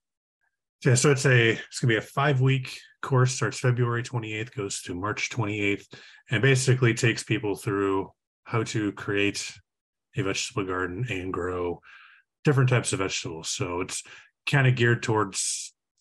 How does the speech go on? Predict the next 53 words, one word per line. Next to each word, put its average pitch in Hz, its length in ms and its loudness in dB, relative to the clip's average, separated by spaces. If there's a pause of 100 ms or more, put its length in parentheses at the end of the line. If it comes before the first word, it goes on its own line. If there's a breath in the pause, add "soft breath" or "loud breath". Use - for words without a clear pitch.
(120)
first-timers 110 640 2
or 95 80 -4
beginners, 98 480 -2
only 95 160 -6
been 92 120 -6
growing 95 240 -2
for 101 100 0
a 92 60 -2
couple 101 220 -2
of 92 80 0
years. 92 320 -2 (680 loud breath)
Uh, - 60 -4
I 90 100 -4
know 107 80 2
we've 101 100 2
had 104 180 0
people 101 280 0
that 98 100 0
have 92 100 -4
been 92 160 -4
lifelong 95 440 -4
gardeners 92 400 -4
that 95 80 -4
have 87 160 -6 (520)
signed 98 300 0
up 90 140 -4
for 92 240 -2
it 92 80 -10
and 87 100 -10
found 92 260 -6
things 92 220 -6
that 95 100 -2
are 90 60 -4
useful, 87 560 -8 (500 loud breath)
uh, 98 80 -6
'cause - 120 -10
we've 113 80 6
done 101 160 2
this 98 120 -2
the 101 60 -2
last 92 240 -2
couple 90 220 -6
of 82 40 -8
years. 82 280 -12
So 85 320 -8 (1040 soft breath)
that 120 140 2
could 131 100 4
be 131 60 8
another 131 200 6
gift 120 220 2
option 117 340 -2
for - 120 -12
somebody. 127 440 -2